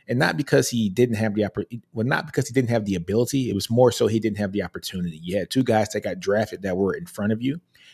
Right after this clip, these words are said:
Um, but look here, those guys have gotten developed. We saw that Sweat has been developed. We saw that Byron Murphy has also been developed.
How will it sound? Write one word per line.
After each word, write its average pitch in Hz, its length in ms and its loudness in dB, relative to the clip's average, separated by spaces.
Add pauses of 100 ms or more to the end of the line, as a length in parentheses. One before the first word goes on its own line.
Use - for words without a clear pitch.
(220)
Um, 107 420 4 (220)
but 110 120 2
look 120 160 2
here, 95 380 2 (440)
those 127 220 6
guys 123 280 6
have 98 140 -6
gotten 101 260 0
developed. 87 460 -6 (240)
We 120 140 4
saw 131 240 6
that 113 140 2
Sweat 131 500 2
has 104 180 0
been 104 160 0
developed. 92 580 -4 (560)
We 113 160 2
saw 131 180 6
that 101 160 4
Byron 120 240 4
Murphy 113 340 2
has 101 160 -2
also 107 380 0
been 101 140 -2
developed. 87 500 -8